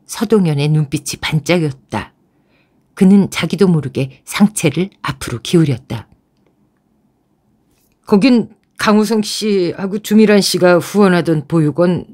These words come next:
아닙니까? 혹시 항상 동행하셨었습니까?"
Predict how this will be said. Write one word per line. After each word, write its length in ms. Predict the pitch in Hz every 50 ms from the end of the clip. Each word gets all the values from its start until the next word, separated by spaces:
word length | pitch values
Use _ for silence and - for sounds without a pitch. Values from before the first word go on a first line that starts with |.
| - _ _
아닙니까? 600 | - 156 156 147 139 131 131 131 - 208 262 - _ _ _ _ _ _ _ _ _ _ _ _ _ -
혹시 360 | - - - - 226 214 - _ _ _ _ _ _ _ _ _
항상 440 | - - - 156 156 196 208 208 -
동행하셨었습니까?" 1400 | - - 175 170 175 185 175 160 151 143 147 139 - 139 135 - - - - - 139 110 104 _ - 156 196 214